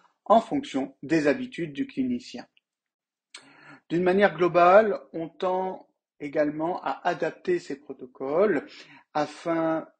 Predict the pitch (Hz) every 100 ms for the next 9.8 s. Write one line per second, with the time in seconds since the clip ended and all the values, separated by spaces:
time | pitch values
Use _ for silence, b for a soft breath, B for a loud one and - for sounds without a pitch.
0 | - 135 131 127 127 143 135 135 139 -
1 | 147 147 139 139 151 151 131 139 160 185
2 | 180 151 175 170 151 - 143 123 147 131
3 | 131 - 123 139 151 151 - - 127 127
4 | 127 127 123 127 120 - 190 196 - -
5 | 127 127 127 123 123 127 B _ - 120
6 | 131 120 127 151 240 - 131 123 127 127
7 | 123 131 127 127 123 139 139 127 123 -
8 | 151 139 135 127 - 160 135 123 123 131
9 | 120 - 120 - 123 185 - -